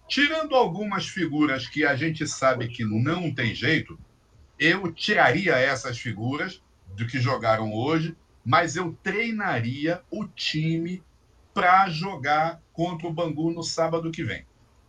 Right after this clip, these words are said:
Era, é treinamento. Vamos tirar aqueles três ou quatro que a gente sabe que não prestam, colocar alguns jogadores que dão mais dinamismo ao jogo, estão mais interessados em participar do jogo,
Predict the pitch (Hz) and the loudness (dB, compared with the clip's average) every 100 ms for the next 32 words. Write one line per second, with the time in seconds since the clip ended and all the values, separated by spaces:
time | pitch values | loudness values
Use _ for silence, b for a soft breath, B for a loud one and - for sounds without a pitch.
0 | _ 127 151 - 139 - - - 190 214 | _ 2 4 4 0 -2 -6 -6 -2 0
1 | 220 202 196 151 127 - - _ _ - | -2 -4 -4 -2 -2 -4 -12 _ _ -16
2 | 95 180 220 208 - - 170 170 180 175 | 0 0 2 -2 -4 -2 4 6 6 4
3 | 175 165 156 - 190 214 165 170 160 151 | -2 -2 -4 -8 -4 -4 -2 -6 0 0
4 | 151 - 147 139 135 - 127 101 110 - | 0 -2 -6 -4 -6 -4 0 0 -2 -10
5 | 87 98 165 117 98 107 127 127 170 175 | -6 -2 -2 -2 -2 0 0 -2 -8 -10
6 | B B B - 165 175 147 127 - 185 | B B B 2 4 4 2 -2 6 6
7 | 185 165 170 156 160 151 123 123 117 95 | 6 -2 -6 -2 0 2 0 2 0 0
8 | - 110 92 127 135 123 147 165 123 147 | -8 -10 -2 -2 0 0 2 2 2 2
9 | 139 123 123 123 110 98 85 85 101 156 | 0 -2 -4 -4 -4 -4 -6 -10 -4 -4
10 | 175 - b _ 90 87 110 143 107 120 | -4 -10 b _ -8 -4 -2 0 0 0
11 | 117 - 147 147 104 101 - 110 165 117 | -2 0 -2 -2 -4 -6 -4 2 2 2
12 | 107 110 107 104 - - 87 101 90 85 | -2 -2 -2 -4 -6 -10 -6 -2 -2 -4
13 | 82 85 107 151 226 | -12 -6 -4 -4 -6